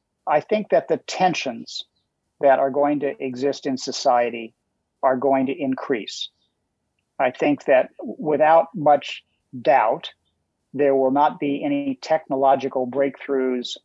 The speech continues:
of sufficient size and scale and, and across the globe that will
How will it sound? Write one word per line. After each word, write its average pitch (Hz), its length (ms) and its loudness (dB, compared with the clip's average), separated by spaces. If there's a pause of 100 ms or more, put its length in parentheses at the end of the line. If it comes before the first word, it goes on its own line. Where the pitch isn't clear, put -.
of 123 140 -6
sufficient - 580 -6 (160)
size 156 840 2 (180)
and 127 260 -6
scale 147 640 0 (100)
and, 120 360 -6 (320)
and 120 320 -8 (1300)
across 151 480 2
the 131 100 -8
globe 135 500 2 (580)
that 143 180 2
will 143 300 0